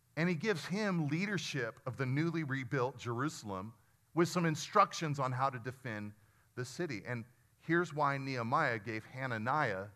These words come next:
this role. It says in verse two, "He was a more faithful and God-fearing man than many." Who do you think maybe Nehemiah was thinking about when he's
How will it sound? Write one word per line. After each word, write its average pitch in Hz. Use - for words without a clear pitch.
this 107
role. 98
It 113
says 113
in 110
verse 107
two, 117
"He 156
was 120
a 110
more 127
faithful 139
and 107
God-fearing 131
man 113
than 110
many." 104
Who 220
do 233
you 226
think 180
maybe 160
Nehemiah 143
was 117
thinking 196
about 95
when 151
he's 147